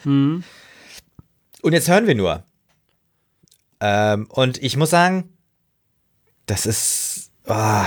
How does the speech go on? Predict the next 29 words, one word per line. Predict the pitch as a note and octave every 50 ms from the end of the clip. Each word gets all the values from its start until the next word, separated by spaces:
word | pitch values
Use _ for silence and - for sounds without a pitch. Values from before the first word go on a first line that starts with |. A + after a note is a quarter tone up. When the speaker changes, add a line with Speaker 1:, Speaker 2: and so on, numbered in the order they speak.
| F2 -
Speaker 2:
das | G2 G2 -
ist | G2+ - - - - - _
unangenehm. | - A#2 G#2 F#2+ E2+ F2 F2 E2 E2+ E2+ E2+ - - - _ _ _ _ _ _ _ _ _ _ _ _
Speaker 1:
Wie | - B2+ B2
das, | B2 A#2+ B2 A#2+ - - - -
äh, | C3 B2 A#2+ A#2+ B2 B2 A#2+ B2+
wie | C3+ C3
die | B2+ C3+
Erde | C#3 A#2+ C3 C#3 D3 D3 C#3 C3
drauf | A#2 C3+ A#2+ B2 C3+ C3+
fällt. | - - C#3+ C#3 D3+ D#3+ D3+ -
Speaker 2:
Ja. | G2+ G2 F2+ F2 - _ _ _ _ _ _ _ _ _ _ _ _ _ _ _ _ _ _ _ _ _ _ _ _ _ _ -
Ja. | F2 F2+ F2 E2 - - _ _ _ _ _ _ _ _ _ _ _ _ _ _ _ _ _ _ _ _ _ _ _ _ _ _ _ _ _ _ _ _ _ _ _ _ _ _ _ _
Und | - A2+ A2+
da | C3+ C3
frage | B2 - C#3 D#3+ E3 E3
ich | C#3+
mich, | C3 C#3+ C3+ A#2+
wie | - C#3 C#3
haben | C#3 C#3
sie | B2 A#2+
das | A#2+ A#2+ A#2 -
wohl, | B2 A#2 A2+ A2+ A2
äh, | G#2 G#2 G#2+ G#2+ G#2 G#2 G#2+ G#2 G#2 G2+ G2+ G2+ G2
wie | G#2+ A2+
haben | A#2 A#2+
sie | A2+
den | A2 A2 G#2+
S-, | G#2 - -